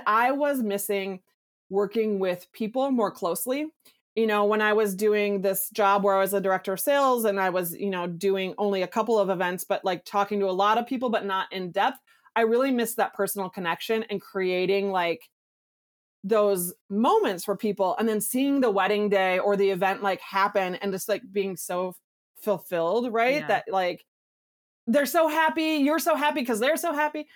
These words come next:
Speaker 1: Um, so I launched in twenty ten and Laura sent me my very first client. <laughs>
Speaker 2: Oh, Laura is really great. <laughs>
Speaker 1: God, yes,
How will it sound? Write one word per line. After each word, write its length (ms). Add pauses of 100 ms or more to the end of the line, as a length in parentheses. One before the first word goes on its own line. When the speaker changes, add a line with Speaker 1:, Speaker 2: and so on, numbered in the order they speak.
(280)
Speaker 1:
Um, 520 (520)
so 600 (180)
I 680
launched 420
in 80
twenty 280
ten 520 (920)
and 680 (800)
Laura 640
sent 300
me 120
my 160
very 280
first 280
client. 420 (220)
<laughs> 0 (120)
Speaker 2:
Oh, 220 (420)
Laura 200 (240)
is 140
really 260
great. 440 (140)
<laughs> 0 (160)
Speaker 1:
God, 260
yes, 380